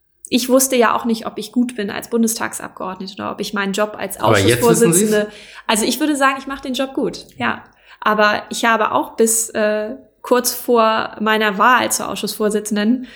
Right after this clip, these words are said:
Speaker 2: Gezweifelt.
Speaker 1: daran gezweifelt, ob ich vielleicht, ob ich das vielleicht gar nicht hinbekomme. Und ich finde, das gehört zur Ehrlichkeit dazu, zu sagen, ich zweifle auch immer noch mal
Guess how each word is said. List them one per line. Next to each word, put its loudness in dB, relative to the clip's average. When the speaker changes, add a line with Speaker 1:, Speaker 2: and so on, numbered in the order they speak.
Speaker 2:
Gezweifelt. -2
Speaker 1:
daran 4
gezweifelt, 2
ob -2
ich -6
vielleicht, 2
ob -20
ich -14
das -2
vielleicht -2
gar 0
nicht -2
hinbekomme. -2
Und 4
ich -2
finde, 6
das 2
gehört 2
zur 0
Ehrlichkeit 2
dazu, 2
zu -2
sagen, 2
ich -8
zweifle 0
auch -6
immer 4
noch -8
mal -12